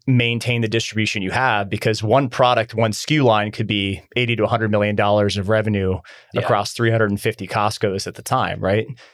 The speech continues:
Speaker 1: And they could just say, "Tomorrow, we're gonna rip this out and we're gonna put your competitor f-, product in,"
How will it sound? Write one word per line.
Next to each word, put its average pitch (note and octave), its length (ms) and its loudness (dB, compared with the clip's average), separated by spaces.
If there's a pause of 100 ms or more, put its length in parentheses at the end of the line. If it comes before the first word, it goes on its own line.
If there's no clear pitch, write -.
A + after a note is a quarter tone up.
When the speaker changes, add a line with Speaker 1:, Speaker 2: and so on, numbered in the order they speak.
(140)
Speaker 1:
And G#2+ 100 0
they A2+ 60 2
could G#2+ 140 -6
just G#2 120 -4
say, G#2 140 -2
"Tomorrow, G#2 640 2
we're A2+ 120 2
gonna G#2+ 140 0
rip G#2+ 180 0
this - 200 -2
out G#2+ 160 2
and G#2+ 80 -4
we're G#2+ 80 -2
gonna G#2 120 -2
put A2+ 200 0
your G#2+ 140 -2
competitor G#2+ 540 0
f-, - 180 -6 (100)
product G#2+ 380 0
in," G#2 420 2